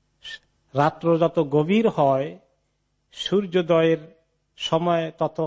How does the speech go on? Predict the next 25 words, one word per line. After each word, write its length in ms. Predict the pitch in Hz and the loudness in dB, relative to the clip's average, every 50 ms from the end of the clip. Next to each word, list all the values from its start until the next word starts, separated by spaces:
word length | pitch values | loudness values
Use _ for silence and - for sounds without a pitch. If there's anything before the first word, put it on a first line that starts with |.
| 151 - | -6 -6
কাছে 400 | - 143 143 - - 196 220 254 - _ _ _ _ _ _ _ _ _ _ _ _ _ | -6 -6 -6 -4 -6 -8 -8 -8 -10 _ _ _ _ _ _ _ _ _ _ _ _ _
চলে 280 | - 151 139 123 117 104 | -4 -4 -4 -4 -4 -10
আসে। 320 | 90 90 - - - 123 - _ _ _ _ _ _ _ _ | -14 -16 -16 -18 -18 -20 -20 _ _ _ _ _ _ _ _
এটাই 360 | 185 - - 185 143 123 123 _ _ _ _ _ | -10 -6 -6 -6 -6 -8 -12 _ _ _ _ _
ইন্না 260 | 170 170 160 147 143 | -2 -2 0 0 0
মা'আল 300 | 139 139 135 131 139 135 | 0 0 0 -2 -4 -4
উসরি 480 | 131 165 185 - - 190 220 247 269 269 _ _ _ _ _ _ _ _ _ _ | -2 -4 -4 -4 -4 -6 -6 -6 -6 -8 _ _ _ _ _ _ _ _ _ _
ইউসরা, 440 | 131 139 151 - - - 117 110 104 - _ _ _ _ | -4 -2 -2 -4 -8 -12 -14 -14 -14 -18 _ _ _ _
কঠিন 300 | - 196 - - 226 208 | -4 -2 -2 -2 -4 -4
বিপদের 360 | 165 160 135 - 156 135 147 135 | -4 -8 -8 -8 -6 -6 -6 -6
পরেই 380 | - 147 139 151 160 151 139 | -4 -2 -2 0 0 -2 -2
আল্লাহ 220 | 135 131 131 135 131 | -4 -2 -2 -2 -2
তাআলা 380 | - 131 123 123 123 117 120 _ _ _ _ _ _ _ _ | -2 -4 -6 -6 -6 -8 -12 _ _ _ _ _ _ _ _
আসারি 400 | 135 139 - - 185 180 151 131 | -4 -4 -2 -2 -4 -4 -4 -6
নিয়ে 260 | 120 117 117 107 107 | -6 -8 -12 -14 -14
আসেন। 320 | - - - - - 117 - _ _ _ _ _ _ _ _ _ _ _ _ _ _ _ _ _ _ _ _ _ _ _ _ | -16 -12 -12 -12 -12 -14 -20 _ _ _ _ _ _ _ _ _ _ _ _ _ _ _ _ _ _ _ _ _ _ _ _
পৃথিবীর 300 | 185 175 185 180 175 156 | -2 0 2 2 2 2
মানুষের 380 | 160 156 170 165 - 175 156 | 2 2 2 0 -2 -4 -2
জন্য 220 | 156 165 160 160 156 | -2 -2 0 0 -2
আল্লাহ 320 | 147 139 151 147 147 147 | -2 -2 -2 0 0 0
তাআলা 380 | 143 147 135 135 139 131 131 - _ _ _ _ _ _ _ _ _ | -2 -4 -4 -4 -4 -6 -8 -12 _ _ _ _ _ _ _ _ _
সেজন্যই 640 | - - 139 127 151 160 165 147 135 135 139 156 170 _ _ _ _ _ _ _ _ _ _ _ _ _ _ _ _ | -8 -6 -2 0 0 2 2 0 -2 -4 -6 -12 -18 _ _ _ _ _ _ _ _ _ _ _ _ _ _ _ _
কিছু 260 | - 165 - - 156 | -6 -6 -4 -4 -4
ঘটনা 340 | 135 139 143 143 139 139 135 | -2 -2 -2 -2 -2 -6 -6
ঘটালেন 520 | 131 135 143 - 156 151 156 151 156 156 | -4 -4 -2 -2 -2 -2 -2 -4 -6 -8